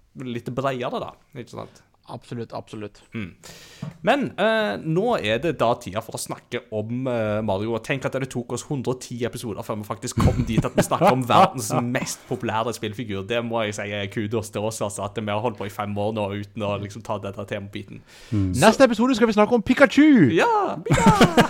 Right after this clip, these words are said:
Speaker 1: Vi har faktisk hatt Pokémon-episode, så det er så.
Speaker 2: Ja,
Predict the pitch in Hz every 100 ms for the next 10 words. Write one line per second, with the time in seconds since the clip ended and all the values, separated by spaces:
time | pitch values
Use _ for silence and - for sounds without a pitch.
0 | 226 - 285 - 247 - 156 214 240 233
1 | 233 262 262 247 240 208 202 208 180 156
2 | 127 180 269 214 127 117